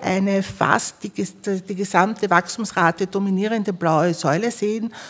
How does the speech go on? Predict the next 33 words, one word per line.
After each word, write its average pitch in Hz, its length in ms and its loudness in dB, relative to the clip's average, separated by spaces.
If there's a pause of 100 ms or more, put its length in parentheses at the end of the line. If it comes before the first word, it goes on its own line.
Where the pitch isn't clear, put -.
(100)
Und 196 100 -2
das 226 140 6
sind 214 140 -4
die 208 40 0
Arbeitnehmerentgelte, 214 1400 -2 (760)
äh, - 60 -4
wobei, 220 960 2
äh, 208 380 -4 (120)
dahinter 254 560 6
stecken, 302 680 0 (460)
äh, 226 320 0 (100)
die 240 160 2
relativ 214 540 2
hohen 220 160 -4
Lohnsteigerungen, 233 840 0 (300)
die 226 120 -4
wir 214 120 2
heuer 202 280 2
erfahren. 208 500 -2
Also 240 220 0
die 196 80 0
Lohnabschlüsse 214 680 0
zweitausendneunzehn 190 960 -4
werden 190 320 -6
bei 190 80 -4
plus 196 300 -10
zwei 185 160 -2
Komma 185 200 -4
neun 175 220 0
Prozent 233 400 0
zu - 80 -6
liegen 220 320 -2
kommen. 214 400 0